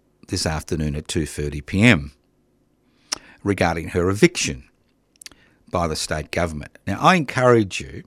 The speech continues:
if you've got some time, while you're listening to this program, join up to the Barrack Beacon Estate Facebook group page,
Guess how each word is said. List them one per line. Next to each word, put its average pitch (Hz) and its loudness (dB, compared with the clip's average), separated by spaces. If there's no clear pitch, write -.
if - -12
you've 127 -6
got 175 -10
some 95 -6
time, 80 -6
while 107 0
you're 101 0
listening 98 0
to 85 -4
this 85 -6
program, 78 -2
join 123 4
up - 0
to - -8
the 95 0
Barrack 107 2
Beacon 98 0
Estate - -4
Facebook - -4
group 90 2
page, - -8